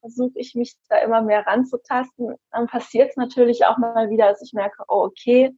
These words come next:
die Hälfte von dem hätte ich jetzt eigentlich auch getan. Und, ähm, ja, ich bin aber einfach stolz drauf, dass ich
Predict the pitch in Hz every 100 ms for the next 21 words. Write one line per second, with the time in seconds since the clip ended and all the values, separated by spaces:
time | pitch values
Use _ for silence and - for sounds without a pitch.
0 | - - _ _ - 214 220 226 196 -
1 | 208 202 208 226 226 220 - - - -
2 | 208 202 - - 202 285 - 269 - 233
3 | 233 233 240 254 _ - 226 _ _ _
4 | - 220 214 208 208 208 208 208 - 202
5 | 196 202 - _ _ _ - 190 196 -
6 | _ 233 226 202 - 220 202 - 180 202
7 | 208 214 202 - 202 208